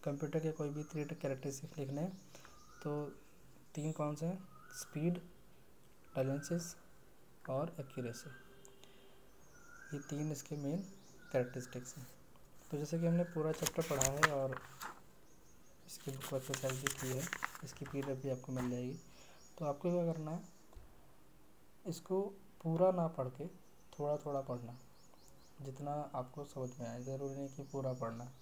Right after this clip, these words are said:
अगर पूरा समझ में आता तो पूरा पढ़ें, उसके बाद exercise करें, लेकिन जब तक chapter अच्छी तरह समझ में ना आ जाए तब तक उसको पूरा ना पढ़ें।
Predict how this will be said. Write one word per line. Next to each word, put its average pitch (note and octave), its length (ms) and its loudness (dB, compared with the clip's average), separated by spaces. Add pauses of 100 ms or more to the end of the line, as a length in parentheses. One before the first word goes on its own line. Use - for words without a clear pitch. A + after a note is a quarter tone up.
(640)
अगर C3+ 240 0
पूरा C#3 200 4
समझ D#3 200 0
में D#3+ 120 2
आता D3+ 160 -2
तो D#3 120 0
पूरा C3+ 280 0
पढ़ें, D3 220 0
उसके D#3+ 200 -2
बाद C3+ 160 2
exercise B2+ 460 -4
करें, - 260 -8 (340)
लेकिन C#3 220 0
जब C#3+ 120 0
तक C#3+ 140 -4 (220)
chapter - 260 0
अच्छी D#3 220 0
तरह D#3+ 140 0
समझ D3+ 200 -2
में D3+ 100 -2
ना D3+ 140 2
आ D3 40 0
जाए D#3+ 140 0 (640)
तब C3 120 -6
तक - 160 -6
उसको C3+ 200 -4
पूरा C3 280 0
ना B2 160 -2
पढ़ें। A#2+ 240 -4